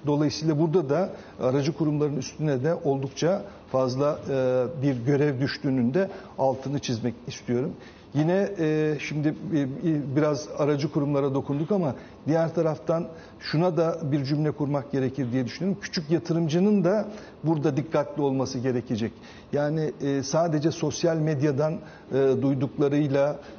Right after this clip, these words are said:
e, e, yatırım kararı alma konusunda ciddi sıkıntılar, e,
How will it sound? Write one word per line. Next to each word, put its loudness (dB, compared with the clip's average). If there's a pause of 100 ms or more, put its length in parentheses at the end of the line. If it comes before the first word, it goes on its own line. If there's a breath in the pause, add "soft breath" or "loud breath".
(140)
e, 2
e, 6 (1000)
yatırım 2 (140)
kararı 2
alma 0
konusunda 0
ciddi 0
sıkıntılar, 0
e, -2